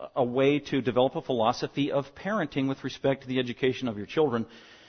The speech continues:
And maybe you never end up having children. Maybe you're older and your children are all gone and raised. Well, maybe you'll have grandchildren where you can give input. Or maybe you can just be somebody who's, uh, seeks your godly counsel, and you can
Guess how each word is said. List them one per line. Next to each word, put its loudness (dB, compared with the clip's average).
And 4
maybe 2
you 4
never 4
end 4
up 6
having 2
children. 4
Maybe 6
you're 4
older 4
and 2
your 0
children 0
are 2
all 4
gone 2
and -2
raised. 2
Well, 2
maybe 0
you'll 0
have -2
grandchildren 0
where -2
you 0
can -2
give 0
input. -2
Or 0
maybe 2
you 0
can -4
just -2
be 0
somebody 4
who's, -2
uh, -2
seeks 2
your 4
godly 6
counsel, -2
and -4
you 0
can -6